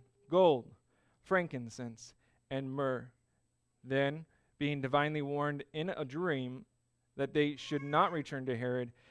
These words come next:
they departed for their own country another way. We'll pause right there. We're gonna get through the whole chapter, but we're just gonna stop there for, uh, time's sake, all right? Let's pray. Father, we thank you for this morning. We thank you for this opportunity to,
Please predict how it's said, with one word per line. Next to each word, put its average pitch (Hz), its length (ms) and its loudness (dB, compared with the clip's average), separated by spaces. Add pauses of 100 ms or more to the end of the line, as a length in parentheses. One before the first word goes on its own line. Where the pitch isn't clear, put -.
(120)
they 147 100 2
departed 160 600 4
for 156 120 -6
their 139 220 -2
own 151 220 -6
country 123 580 -8 (120)
another 123 580 -8 (180)
way. 123 300 -6
We'll 135 140 -6
pause 220 440 8
right 202 240 4
there. 190 300 4 (180)
We're 151 120 -4
gonna 190 180 6
get 196 180 4
through 202 100 -2
the 185 80 4
whole 190 120 2
chapter, 180 420 0
but 147 160 -2
we're 143 80 -16
just - 180 -20
gonna 160 120 -4
stop 151 380 -2
there 139 200 0
for, 135 360 -6 (420)
uh, 127 200 -2
time's 123 380 -6
sake, - 320 -10
all 123 160 -10
right? 151 240 -4
Let's 185 160 -10
pray. 135 300 0
Father, 185 340 2
we 151 100 2
thank 180 320 -6
you 156 60 -4
for 151 160 -6
this 131 240 -10
morning. 139 460 -6 (840)
We 165 60 -14
thank 226 160 10
you 226 80 6
for 214 60 4
this 202 140 10
opportunity 190 680 8
to, 156 440 2